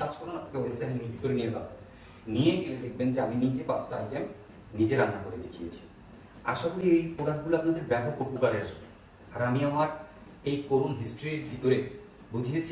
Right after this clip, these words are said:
এটাই, যে কোনো মানুষ উদ্যোক্তা জীবনে যদি আসে, তাকে ব্যাপক লেগে থাকতে হয়। এটা সত্য, আমি হাল ছাড়িনি এবং ইনশাল্লাহ আমি আমার গন্তব্যের দিকে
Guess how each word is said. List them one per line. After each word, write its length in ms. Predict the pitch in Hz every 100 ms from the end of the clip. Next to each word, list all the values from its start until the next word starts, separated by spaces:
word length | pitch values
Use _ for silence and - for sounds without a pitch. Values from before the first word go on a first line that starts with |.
| -
এটাই, 220 | 127 127 - - - -
যে 80 | 110 107
কোনো 120 | 131 120
মানুষ 200 | 120 117 - 110
উদ্যোক্তা 340 | 107 - 120 104
জীবনে 260 | 107 117 113
যদি 160 | 107 104 101 98
আসে, 220 | 98 - 104 - - -
তাকে 180 | 101 95 -
ব্যাপক 220 | 95 - 101
লেগে 160 | 104 -
থাকতে 220 | 104 - -
হয়। 140 | - - - - - - - -
এটা 120 | - -
সত্য, 220 | 131 123 120 107
আমি 140 | 110 110 -
হাল 120 | 117 120
ছাড়িনি 340 | 120 113 101 - - - - - 101
এবং 160 | 104 104 104 110
ইনশাল্লাহ 340 | - 120 123
আমি 80 | 110 110
আমার 140 | 110 107
গন্তব্যের 420 | 101 107 113 104
দিকে 180 | - -